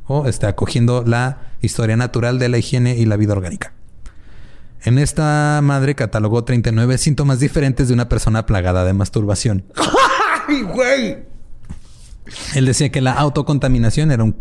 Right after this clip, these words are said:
Speaker 1: crimen abominable.
Speaker 2: Ya, ya sé que te, tengo, estoy plagado de masturbación.
Speaker 1: Estás plagado de
Speaker 2: Eduardo,
Speaker 1: masturbación,
Speaker 2: tengo,
Speaker 1: mira.
Speaker 2: tengo que decir aquí, estoy plagadísimo.
Speaker 1: Vamos, vamos a, voy a decir los síntomas, a ver, este, cuántos nos detectamos el, el uno
Speaker 2: Va,
Speaker 1: y el
Speaker 2: va.
Speaker 1: otro.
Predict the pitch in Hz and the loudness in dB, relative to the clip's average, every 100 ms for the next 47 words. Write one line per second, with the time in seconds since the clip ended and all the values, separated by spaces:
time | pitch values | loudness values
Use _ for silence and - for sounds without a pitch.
0 | - 120 120 120 127 - - - - - | 0 2 4 4 2 0 -4 -4 -4 -4
1 | - 110 117 113 101 90 87 80 - - | -2 0 4 4 4 2 0 -4 -6 0
2 | 120 113 117 120 110 107 117 110 113 113 | 0 2 2 2 2 2 0 0 -2 0
3 | - 113 92 101 - 110 107 104 107 98 | 2 4 4 2 0 0 2 2 0 0
4 | - 95 92 110 104 139 127 113 117 127 | -2 -2 0 2 2 2 2 2 2 2
5 | 113 104 113 101 107 110 110 110 117 95 | 2 0 0 2 2 2 2 0 0 0
6 | 110 113 147 120 107 117 113 101 104 110 | 2 2 0 -2 0 0 2 2 0 0
7 | 123 131 131 117 135 156 151 135 110 104 | 2 2 2 2 2 2 2 4 4 2
8 | 101 107 143 147 131 135 139 135 156 175 | 0 2 2 2 2 2 2 2 2 4
9 | 196 233 113 104 107 117 - - - 110 | 2 2 2 2 2 2 2 2 2 4
10 | 123 127 113 110 - 117 117 123 123 131 | 4 4 2 2 0 0 2 2 2 2
11 | 98 101 107 135 120 110 151 | 2 2 2 2 2 0 -2